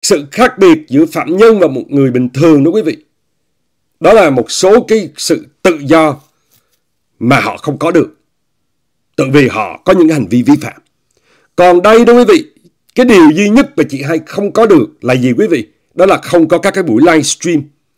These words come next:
để chị hai cười hô hố, để chị hai lên lăng mạ người này người nọ. Đó là cái sự duy nhất chị hai không có được.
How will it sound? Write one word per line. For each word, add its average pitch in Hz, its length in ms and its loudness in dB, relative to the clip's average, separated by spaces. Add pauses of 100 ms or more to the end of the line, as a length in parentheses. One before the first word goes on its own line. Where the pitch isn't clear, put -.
(360)
để 117 120 -2 (100)
chị 143 200 -4 (260)
hai 143 380 -4
cười 113 160 -2
hô 117 180 -2
hố, 165 440 -2 (400)
để 135 220 -2
chị 143 140 -2
hai 135 540 -2
lên 165 480 2
lăng 165 280 -4
mạ 131 180 -2
người 120 120 -2
này 107 120 0
người 95 120 -6
nọ. 92 220 -12 (420)
Đó 226 160 2
là 208 180 2
cái 180 100 0
sự 156 180 -4
duy 180 340 -2
nhất 240 220 0
chị 139 100 -6
hai 131 220 -8
không 131 180 -10
có 135 140 -8
được. 123 240 -8